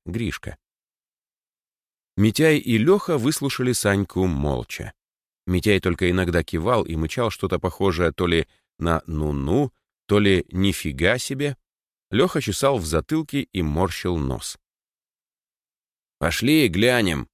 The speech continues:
решил Митяй, когда Санька закончил. И они пошли. Сразу. Дверь открыл Санька. Но Митяя и Лёху пропустил вперёд.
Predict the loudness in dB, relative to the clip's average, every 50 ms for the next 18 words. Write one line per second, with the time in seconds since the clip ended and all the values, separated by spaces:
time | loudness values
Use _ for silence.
0 | _ _ -8 -6 -4 -4 -4 -2 -2 0 0 0 -2 -2 0 0 0 0 0 -2
1 | -4 -2 -2 -2 -2 -2 -2 -2 -2 -2 -4 -4 -4 -4 -4 -4 -4 -4 -4 -6
2 | -8 -12 -14 _ _ _ _ _ _ _ _ _ _ _ _ _ _ -2 0 2
3 | 2 2 2 0 0 -2 -4 -6 -6 -8 -8 -10 -10 -10 -14 _ _ _ _ _
4 | _ _ _ _ _ _ _ -12 -8 -6 -4 -2 -2 -4 -4 -6 -10 _ _ _
5 | _ _ _ _ _ _ _ -8 -4 0 2 2 2 2 0 _ -6 -6 -6 -6
6 | -4 -2 0 0 2 0 0 -4 _ _ -14 -12 -8 -6 -6 -6 -8 -8 -12 -14
7 | -14 -16 _ _ _ _ _ _ _ _ _ _ _ _ -4 0 0 2 2 2
8 | 2 0 0 -2 0 2 2 2 0 0 -2 -4 -2 0 0 0 0 -2 -6 -6
9 | -6 -4 -4 -4 -6 -6 -4 -4 -4 -4 -4 -6 -6 -6 -4 -2 -2 -2 -4 -6